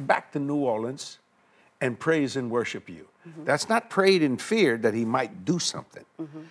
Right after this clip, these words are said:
Speaker 1: No, that's prayed in faith because I don't want any, uh, mechanical problems. I don't want
Speaker 2: Right.
Speaker 1: anything like that. I wanna go do the work that I need to do. In fact, I'm gonna do it tonight.
Speaker 2: Right.
Speaker 1: I'm gonna fly over and preach, and I've already pleaded the blood of Jesus, not out of fear. That's just because that's the word say.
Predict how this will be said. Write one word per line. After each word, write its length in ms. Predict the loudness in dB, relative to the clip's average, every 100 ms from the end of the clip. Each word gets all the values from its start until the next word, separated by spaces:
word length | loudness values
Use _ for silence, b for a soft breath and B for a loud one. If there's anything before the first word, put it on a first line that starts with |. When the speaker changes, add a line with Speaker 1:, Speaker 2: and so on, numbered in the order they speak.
| B
Speaker 1:
No, 160 | -2 2
that's 260 | 2 0 -2
prayed 380 | 2 2 2
in 100 | 0
faith 400 | -2 2 2 2 -4 b b
because 280 | 0 0 2 4
I 100 | 6
don't 200 | 6 4
want 160 | 2
any, 260 | 2 -2 0
uh, 240 | 0 0 -2 -8 _ B B -6
mechanical 480 | 2 2 2 -2
problems. 420 | 2 4 4 4 2
I 80 |
don't 100 | 2
want 120 | 2 2
Speaker 2:
Right. 80 | 2
Speaker 1:
anything 220 | 0 0
like 140 | 0
that. 120 | 0
I 40 | 2
wanna 200 | 2 4
go 80 | 2
do 200 | 6 6
the 100 | 6
work 260 | 4 2 2
that 120 | 0
I 60 |
need 260 | 2 0 -2
to 60 | 0
do. 120 | 0
In 40 |
fact, 240 | 2 -2 -2
I'm 120 | -4
gonna 120 | -4
do 160 | -2 -2
it 100 | -2
tonight. 360 | -4 -4 -8 -12 _
Speaker 2:
Right. 260 | -12 -12 -10 -8
Speaker 1:
I'm 140 | -6
gonna 80 | -6
fly 300 | 0 2 2
over 320 | 2 0 -2 B B -6
and 160 | 0
preach, 180 | 0 0 -2
and 100 | 0
I've 120 | 4
already 340 | 6 6 4
pleaded 340 | 2 0 0 0
the 60 |
blood 240 | 2 2 0
of 100 | -2
Jesus, 320 | -2 -2 -4 -2
not 220 | -2 0
out 160 | 0
of 80 | -2
fear. 420 | 2 2 2 -2 -8 b b b b 2
That's 180 | 2
just 160 | 2 0
because 240 | 2 0
that's 220 | 2 -2 -2
the 80 |
word 360 | -4 -2 -4 -4
say. 280 | -4 -6